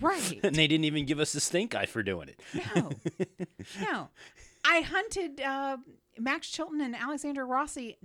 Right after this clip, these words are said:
Speaker 1: down as they were headed towards their cars
Speaker 2: Yeah.
Speaker 1: and said hello and chatted with them.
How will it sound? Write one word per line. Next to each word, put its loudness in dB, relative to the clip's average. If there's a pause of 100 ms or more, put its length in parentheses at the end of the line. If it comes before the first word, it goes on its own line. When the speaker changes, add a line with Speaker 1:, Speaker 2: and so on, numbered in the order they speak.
(160)
Speaker 1:
down 2 (500)
as 2
they 4
were 2
headed -2
towards -4
their 2
cars 2
Speaker 2:
Yeah. -4 (680)
Speaker 1:
and -2 (340)
said -2
hello 0
and -4
chatted -6
with -8
them. -8